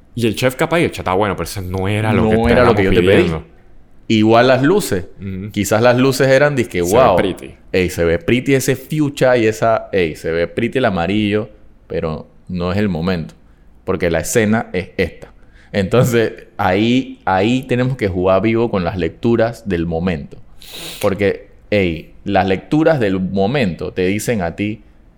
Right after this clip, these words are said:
Speaker 2: el, el valor
Speaker 1: El
Speaker 2: detrás
Speaker 1: es-
Speaker 2: de, el valor detrás del esfuerzo. O sea, el
Speaker 1: ¿Y
Speaker 2: valor
Speaker 1: qué esfuerzo
Speaker 2: detrás del
Speaker 1: necesitas
Speaker 2: esfuerzo.
Speaker 1: realmente hacer, pues?
Speaker 2: Que es que es así.
Speaker 1: Y por eso estamos desgastados todo el tiempo, porque estamos esforzándonos donde no debemos. Y hay que estar como, hay que ser capaces de,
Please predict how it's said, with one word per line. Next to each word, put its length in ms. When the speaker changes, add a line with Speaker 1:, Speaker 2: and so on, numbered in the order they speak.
Speaker 2:
el, 340
el 140
valor 260
Speaker 1:
El 160
Speaker 2:
detrás 300
Speaker 1:
es- 220
Speaker 2:
de, 80
el 60
valor 360
detrás 540
del 200
esfuerzo. 560
O 80
sea, 220
el 160
Speaker 1:
¿Y 20
Speaker 2:
valor 300
Speaker 1:
qué 80
esfuerzo 420
Speaker 2:
detrás 180
del 80
Speaker 1:
necesitas 400
Speaker 2:
esfuerzo. 100
Speaker 1:
realmente 400
hacer, 300
pues? 180
Speaker 2:
Que 200
es 120
que 340
es 160
así. 520
Speaker 1:
Y 60
por 120
eso 100
estamos 280
desgastados 500
todo 140
el 80
tiempo, 260
porque 180
estamos 440
esforzándonos 600
donde 140
no 180
debemos. 440
Y 120
hay 100
que 80
estar 260
como, 400
hay 140
que 160
ser 200
capaces 500
de, 300